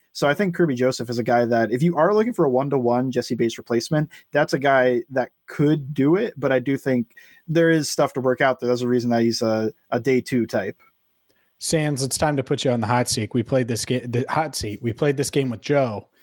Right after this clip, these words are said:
Speaker 2: either or. And, you know, a lot of thought went into the, the name of this game ahead of the twenty twenty-two N F L draft. Y-, you like Lewis Cine.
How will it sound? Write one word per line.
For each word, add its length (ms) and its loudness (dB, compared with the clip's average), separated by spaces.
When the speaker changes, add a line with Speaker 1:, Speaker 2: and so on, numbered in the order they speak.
Speaker 2:
either 340 2
or. 360 -2
And, 200 -10
you 100 -10
know, 220 -8
a 20 -8
lot 260 0
of 100 -10
thought 280 0
went 180 -4
into 260 -6
the, 260 -6
the 120 0
name 480 0
of 160 0
this 180 -2
game 240 -2
ahead 240 0
of 80 -8
the 100 -4
twenty 280 -2
twenty-two 440 -2
N 80 0
F 140 -2
L 140 2
draft. 520 0
Y-, 220 -2
you 120 2
like 240 2
Lewis 240 0
Cine. 320 -6